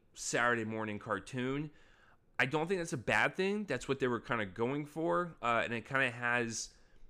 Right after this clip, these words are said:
that feel to it, uh, where stuff is over the top, stuff is, you know, like, the villain is very mustache twirly. But I did have fun, I have to admit. And I think, you know,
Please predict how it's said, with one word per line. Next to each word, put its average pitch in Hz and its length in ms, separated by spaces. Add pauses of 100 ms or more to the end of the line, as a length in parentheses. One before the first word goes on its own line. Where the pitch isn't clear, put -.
(180)
that 123 280
feel 131 220
to 165 220
it, 170 200 (140)
uh, 113 180
where 110 480
stuff - 340
is 151 160
over 139 200
the 127 80
top, 120 340
stuff - 340
is, 120 460 (480)
you 143 80
know, 113 220
like, 110 100
the 120 80
villain 127 260
is 110 140
very 113 480
mustache 117 600
twirly. 110 580 (1040)
But 156 380 (480)
I 165 100
did 147 300
have 123 240
fun, 90 360 (140)
I 120 80
have 123 280
to 117 120
admit. 101 380 (100)
And 131 160
I 131 80
think, 165 460 (280)
you 131 140
know, 120 400